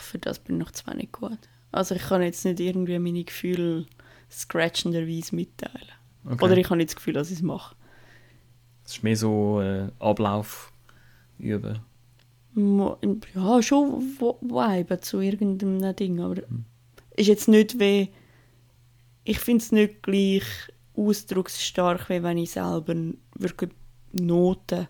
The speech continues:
Speaker 1: spiele. Oder selber
Speaker 2: Ja.
Speaker 1: eine Melodie erfinden. Wobei das ja mit Scratchen ja
Speaker 2: Ja.
Speaker 1: irgendwie auch kannst
Speaker 2: Eigentlich.
Speaker 1: machen, aber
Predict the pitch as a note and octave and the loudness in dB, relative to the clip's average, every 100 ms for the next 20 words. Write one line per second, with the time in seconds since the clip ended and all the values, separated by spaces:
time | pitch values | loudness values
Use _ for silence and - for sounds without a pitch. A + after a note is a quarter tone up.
0 | _ _ _ _ - - D#3 D3+ - - | _ _ _ _ -18 -8 -6 -6 -8 -20
1 | _ _ _ - _ - - _ - _ | _ _ _ -20 _ -20 -20 _ -20 _
2 | - F3+ E3 E3+ E3 E3+ E3+ E3+ E3+ F3+ | -6 -2 0 2 2 2 0 0 0 -2
3 | E3+ E3 F3+ - - - - _ _ _ | -2 -4 -8 -14 -20 -20 -20 _ _ _
4 | _ _ _ _ _ _ - - - F#3 | _ _ _ _ _ _ -14 -8 -4 -2
5 | - D#3+ - - F#3 E3+ F3 F3 E3+ F#3 | -2 -6 -10 -6 -6 -4 -4 -4 0 0
6 | E3+ - G3+ F#3 - F#3 F3 F3 E3 - | -2 -2 0 0 -2 -2 0 -2 -4 -8
7 | - - - - - - - - - - | -20 -20 -20 -20 -20 -20 -20 -20 -20 -20
8 | - - - - - - - - A#2 G#2+ | -20 -20 -20 -20 -20 -20 -20 -10 -4 2
9 | A#3 A3+ A3 G3+ G3+ A3 G#3 F3 F3+ - | 4 6 8 8 6 2 0 -2 -2 -6
10 | - F3+ F3+ | -2 0 0